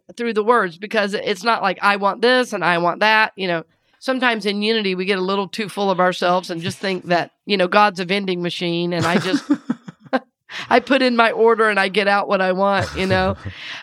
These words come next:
Um, but, um, I mean, there are, are certain laws of the universe and the law of circulation, which I love to teach.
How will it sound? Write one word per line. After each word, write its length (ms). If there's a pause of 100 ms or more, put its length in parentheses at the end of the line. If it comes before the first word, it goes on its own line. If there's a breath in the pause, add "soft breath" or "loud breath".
(160)
Um, 420 (320)
but, 400 (140)
um, 560 (440)
I 60
mean, 160
there 140
are, 180 (140)
are 240
certain 280
laws 300
of 80
the 100
universe 460
and 80
the 60
law 220
of 60
circulation, 680
which 180
I 260
love 300
to 140
teach. 420